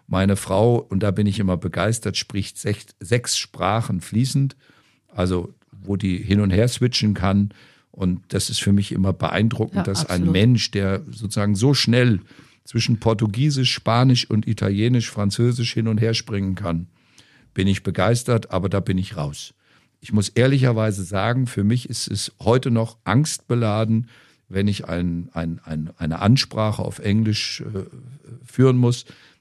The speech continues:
Speaker 1: In meiner Amtszeit habe ich das zweimal machen müssen. Das ist ziemlich unschön.
Speaker 2: Hm, hm.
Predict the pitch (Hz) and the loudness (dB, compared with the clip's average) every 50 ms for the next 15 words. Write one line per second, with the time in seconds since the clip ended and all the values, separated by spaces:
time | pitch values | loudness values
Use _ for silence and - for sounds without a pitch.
0 | _ - - 101 107 110 104 101 95 92 - 117 131 120 - - 113 110 104 101 | _ 0 2 4 4 4 4 2 2 2 4 4 4 4 2 0 0 0 0 0
1 | 98 104 110 113 - - - 101 - - - - 101 98 104 101 98 95 90 90 | 0 -2 -2 -4 -8 -6 -6 -6 -6 -4 -4 -2 0 0 2 2 2 2 0 0
2 | 95 92 - 113 113 110 110 107 - 113 107 110 110 - - - - _ _ _ | 0 0 0 0 2 2 0 0 2 2 2 0 0 -6 -18 -20 -20 _ _ _
3 | _ - 110 104 - 120 113 - - - - _ - - - 131 123 117 113 - | _ -10 -6 -6 -4 -4 -4 -4 -6 -8 -12 _ -6 2 2 4 4 4 2 0
4 | - 113 92 85 - - - - - 131 - 185 190 175 160 160 160 _ _ _ | 0 0 0 0 -2 -6 -6 -8 -10 -12 -8 -2 0 0 0 0 -2 _ _ _
5 | _ _ - 185 175 170 | _ _ -18 -16 -16 -16